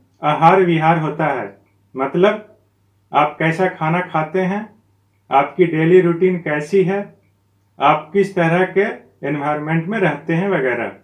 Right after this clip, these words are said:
ऑयली spicy food ज़्यादा खाना, fast food, soft drink, अधिक नॉनवेज खाना और शराब पीना जैसी चीज़ें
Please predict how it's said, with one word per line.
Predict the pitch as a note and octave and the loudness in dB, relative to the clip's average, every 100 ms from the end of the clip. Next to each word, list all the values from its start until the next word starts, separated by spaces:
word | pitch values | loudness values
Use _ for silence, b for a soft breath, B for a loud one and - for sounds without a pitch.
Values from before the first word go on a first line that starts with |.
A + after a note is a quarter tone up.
| _ _ | _ _
ऑयली | D#3 E3 F#3 A3+ A3 | 0 4 4 2 -4
spicy | G#3 F#3 F#3 A3 G#3 | 0 2 2 0 -4
food | G3 G3 | 2 2
ज़्यादा | F3+ F3 E3+ F#3 | 2 0 2 0
खाना, | F#3 D#3+ D#3 E3 F#3 F3 _ _ _ _ _ | -2 -4 -2 -2 -4 -8 _ _ _ _ _
fast | D3 E3+ E3 | 2 2 2
food, | F3 F3 F3 F#3 F3 - _ | -2 0 2 0 -2 -16 _
soft | - D3 D#3+ F3 | -4 0 0 -2
drink, | D#3+ E3 F3+ F3 - _ _ _ _ _ | -2 -2 0 -4 -10 _ _ _ _ _
अधिक | C#3 C#3 F3 F#3 | -4 4 6 6
नॉनवेज | E3+ D#3+ D#3+ E3 F#3 F3+ | 4 2 2 2 0 -2
खाना | - D#3 D#3+ F3+ G#3+ - _ _ - | -2 -2 0 -2 -4 -12 _ _ -4
और | C#3+ | -4
शराब | - D3+ D3+ F#3 F#3+ | -2 -2 2 2 2
पीना | E3+ E3+ E3 | 0 0 -2
जैसी | D#3+ D3+ F#3 | -4 -2 -4
चीज़ें | E3 D3+ D3 G3 | -2 -4 -4 -6